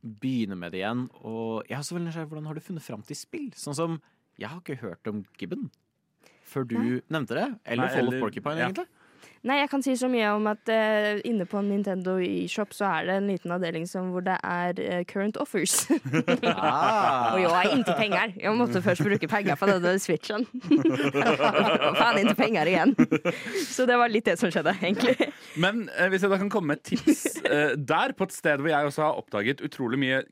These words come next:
Speaker 3: kule og gøye spill som er s-, dritbillige. TikTok har blitt et helt fantastisk sted for bittesmå indiespill, hvor de løftes fram hele tiden.
Speaker 2: Oi!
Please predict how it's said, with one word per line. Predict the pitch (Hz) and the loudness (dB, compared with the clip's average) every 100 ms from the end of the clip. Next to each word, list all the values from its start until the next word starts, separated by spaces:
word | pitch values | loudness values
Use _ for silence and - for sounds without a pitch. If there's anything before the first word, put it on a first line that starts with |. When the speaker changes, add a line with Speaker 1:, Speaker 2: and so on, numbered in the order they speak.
| - | -6
Speaker 3:
kule | 190 117 101 | -2 0 0
og | 127 | 0
gøye | 143 107 | 0 0
spill | 107 - 107 | -2 -2 -4
som | - 127 | -4 -4
er | 78 98 104 107 98 73 | -2 0 -2 -4 -12 -14
s-, | 65 - - 131 117 - 131 120 | -10 -10 -10 -16 -16 -14 -12 -2
dritbillige. | 147 127 - 101 98 101 113 196 - _ _ _ - | 2 2 -2 -10 -4 -2 0 -2 -4 _ _ _ -6
TikTok | 160 - - 440 - - - _ _ - | -6 -4 -2 -2 -4 -16 -16 _ _ -6
har | 254 | 0
blitt | 190 226 | 0 0
et | 214 | -2
helt | 196 | 0
fantastisk | 226 - 160 - 180 185 - | -2 -4 -10 -8 -6 -6 -4
sted | - 175 | 0 0
for | 180 | 0
bittesmå | 190 202 - 117 156 | -6 -6 -6 -2 0
indiespill, | 131 104 113 208 277 | 0 0 0 0 2
hvor | 202 | 2
de | 196 | 2
løftes | 190 - 156 | 0 -4 -4
fram | 160 170 | -4 -2
hele | 156 | -4
tiden. | 147 147 339 - _ _ _ _ _ - | -2 -4 -6 -10 _ _ _ _ _ -20
Speaker 2:
Oi! | 208 381 453 | -6 -4 -2